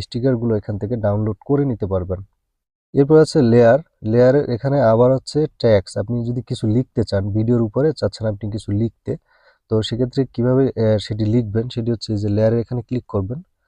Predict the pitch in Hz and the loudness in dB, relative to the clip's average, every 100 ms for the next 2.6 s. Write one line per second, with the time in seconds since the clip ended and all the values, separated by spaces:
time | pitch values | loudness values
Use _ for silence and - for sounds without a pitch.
0 | _ _ _ _ 107 113 117 - 131 123 | _ _ _ _ 0 2 0 -2 -6 -4
1 | 120 123 - 131 127 123 123 127 - 113 | -6 -4 0 0 2 0 0 0 -4 -4
2 | 120 113 - - 123 - | -4 -6 -4 2 2 0